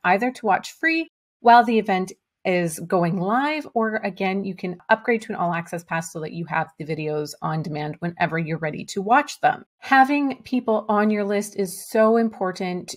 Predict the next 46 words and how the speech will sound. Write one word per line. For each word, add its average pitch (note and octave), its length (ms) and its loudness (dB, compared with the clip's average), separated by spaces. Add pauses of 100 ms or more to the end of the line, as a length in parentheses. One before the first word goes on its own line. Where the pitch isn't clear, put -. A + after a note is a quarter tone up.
to F#3+ 420 -2
making F#3+ 520 -2
sure F3 720 0 (260)
that F#3 140 -2
you F#3+ 260 -2
get F3+ 300 2
readers D#3 500 -6
for - 320 -6
all F#3+ 220 4
of F#3+ 180 -4
your E3 100 -8
future D#3+ 400 -10
books. - 540 -6
And F3+ 460 0
even G#3+ 260 0
if G3+ 160 -2
this F#3+ 160 -6
is E3+ 80 -12
the E3+ 140 -6
very E3 200 -2
first E3+ 300 -8 (100)
book G3+ 200 -2
that - 100 -6
you're - 140 -10
publishing, C4+ 540 -4 (100)
even A#3+ 560 0
more G#3 240 0
so, E3 260 -2
because F3+ 320 -6
you F#3+ 120 -4
want F3+ 180 -2
to F3 60 -4
publish G#3+ 500 -2
with F3+ 240 -6
a F3 140 -2
bang. E3+ 520 -2 (540)
But A#3 160 6
in A#3 120 4
addition C#4 600 -2 (160)
to A#3+ 320 0
having C4 480 -2
people A3+ 300 -6
to - 140 -10
buy A#3+ 300 0
your G#3 140 0
book, - 320 -4